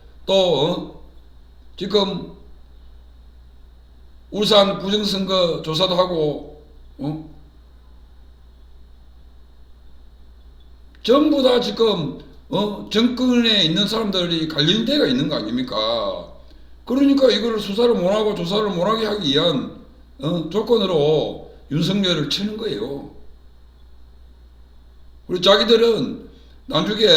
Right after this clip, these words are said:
어? 정권을 내줘도 조사 수사 못하게끔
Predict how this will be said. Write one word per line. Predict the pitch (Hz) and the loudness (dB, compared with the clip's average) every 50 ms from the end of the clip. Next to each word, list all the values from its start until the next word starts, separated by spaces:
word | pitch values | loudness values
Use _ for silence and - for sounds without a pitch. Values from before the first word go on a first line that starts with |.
| 160 170 160 135 110 98 - - - - - - - - - - - - - | 6 6 4 2 0 -2 -6 -12 -18 -20 -20 -20 -20 -20 -20 -20 -20 -12 -6
어? | - 156 185 175 139 - - - - - - | -4 -4 -4 -4 -6 -10 -14 -18 -20 -14 -6
정권을 | - 208 214 - 233 233 214 208 | -4 -4 -2 0 0 0 2 4
내줘도 | 233 233 190 202 214 202 196 180 156 165 170 160 123 104 - - - - - - - - - - - - - - - - | 4 6 6 4 4 4 4 4 4 4 4 2 0 -2 -4 -8 -12 -16 -20 -20 -20 -20 -20 -20 -20 -20 -20 -20 -16 -8
조사 | - 143 160 196 202 | -4 -2 0 0 0
수사 | 202 202 196 214 208 | -2 -2 -4 -4 -2
못하게끔 | 180 160 160 190 226 233 226 - 196 165 156 165 262 - - - - - - | -2 0 0 2 2 2 2 2 2 2 2 4 2 2 0 -4 -8 -12 -14